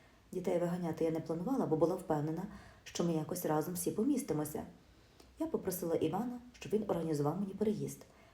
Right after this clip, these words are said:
Всі речі я поскладала, дачу гарненько прибрала і зачинилась до зими, а сама поїхала додому. Невістка була настільки ошелешена моєю появою, що прожогом вибігла з квартири, а повернулася ввечері з моїм сином,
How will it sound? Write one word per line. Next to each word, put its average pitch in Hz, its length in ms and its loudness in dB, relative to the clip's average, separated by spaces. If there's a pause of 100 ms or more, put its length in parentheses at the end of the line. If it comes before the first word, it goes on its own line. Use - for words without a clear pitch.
Всі 302 160 0
речі 208 240 4
я 151 60 2
поскладала, 196 600 -2 (500)
дачу 285 280 0
гарненько 156 360 4
прибрала 165 480 0
і 160 80 8
зачинилась 190 520 2
до 226 100 6
зими, 214 280 2 (540)
а 220 120 -2
сама 302 260 0
поїхала 185 400 0
додому. 143 420 4 (760)
Невістка 165 440 0
була 160 180 8
настільки 170 460 2
ошелешена 165 540 0
моєю 156 360 2
появою, 233 520 4 (360)
що - 220 -4
прожогом 233 420 6
вибігла 165 320 6
з 175 60 -4
квартири, 208 460 -4 (500)
а 339 100 -2
повернулася 165 640 6
ввечері 226 420 0
з 175 60 -2
моїм 156 260 4
сином, 262 400 0